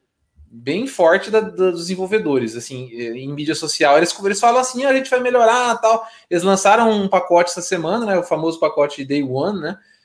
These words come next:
tem quinze, tinha quinze gigas de, de, de instalação, e aparentemente <laughs> não, não melhorou muito das coisas críticas, né,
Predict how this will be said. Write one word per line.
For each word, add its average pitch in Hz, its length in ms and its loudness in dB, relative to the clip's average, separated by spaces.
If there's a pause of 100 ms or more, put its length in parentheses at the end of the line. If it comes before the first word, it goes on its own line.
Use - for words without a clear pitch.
(180)
tem 147 120 -4
quinze, 196 440 2
tinha 170 160 0
quinze 240 320 -2
gigas 202 440 2
de, 156 160 -6
de, 143 240 -6 (120)
de 123 60 -8
instalação, 147 800 0 (440)
e 151 120 0
aparentemente 254 920 2
<laughs> 233 160 -4
não, 190 320 -6
não 190 140 -2
melhorou 196 340 4
muito 196 280 0
das 175 160 2
coisas 170 240 0
críticas, 180 560 -4
né, 190 200 -2